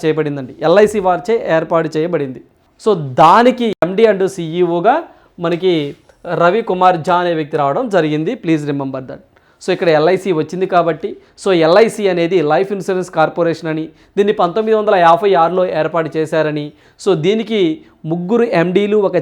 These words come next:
చైర్పర్సన్ ఉంటారండి. So, మీ అందరికీ తెలిసిందే చైర్పర్సన్ సిద్ధార్థ మొహంతి అనే వ్యక్తి ప్రజెంట్ దీనికి చైర్మన్గా ఉండడం జరిగింది. So, మరి ముగ్గురు ఎండీలు ఎవరు సార్,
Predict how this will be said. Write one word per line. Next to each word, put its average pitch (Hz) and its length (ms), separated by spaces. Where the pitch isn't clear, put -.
చైర్పర్సన్ 180 560
ఉంటారండి. 139 380
So, 175 120
మీ 151 160
అందరికీ 180 300
తెలిసిందే 175 400
చైర్పర్సన్ 160 520
సిద్ధార్థ 185 480
మొహంతి 185 460
అనే 180 180
వ్యక్తి 160 480
ప్రజెంట్ 180 400
దీనికి 165 380
చైర్మన్గా 170 460
ఉండడం 160 220
జరిగింది. 156 340
So, 214 60
మరి 196 120
ముగ్గురు 190 300
ఎండీలు 202 360
ఎవరు 180 200
సార్, 165 160